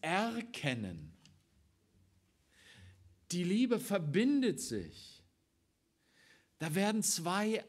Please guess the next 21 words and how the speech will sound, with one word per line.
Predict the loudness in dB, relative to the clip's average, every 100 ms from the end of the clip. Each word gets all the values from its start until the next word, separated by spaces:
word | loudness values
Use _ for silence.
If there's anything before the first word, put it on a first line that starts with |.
| -12
eins, | -6 -2 -2 -4 -6 -12 -14 -18 -20 _ _ _ _ _ _ _ _ _ _ _ _ _ _ _ _ _ _ _ _ _ _
indem | -8 -4 -2
sie | -2 -4
sich | -2 -2 -2 -10
erkennen. | -6 -4 -4 -6 -8 -6 -6 -8 -12 -20 -18 -18 -20 _ _ _ _ _ _ _ _ _ _ _ _ _ _ _ _ _ _ _ -20 -20 -6
Und | -4
so | 0 0 0 -4 -20 -20 -8
ist | -6 -4
das | -4
hier | -6 -6 -4
auch. | -2 -2 -6 -20 -6
Es | -4 -2
ist | -2 -4
quasi | -6 -6 -4 -4
eine | -2 -2
Liebeserklärung | 0 -2 -4 -4 -6 -6 -4 -2 -2 -6
am | -8 -10
Anfang. | -10 -12 -14 -6
"Ich | -4 -4 -6 -8
bin | -4 -2 -2 -4 -8
Jahwe, | -8 -6 -6 -6 -4 -6 -6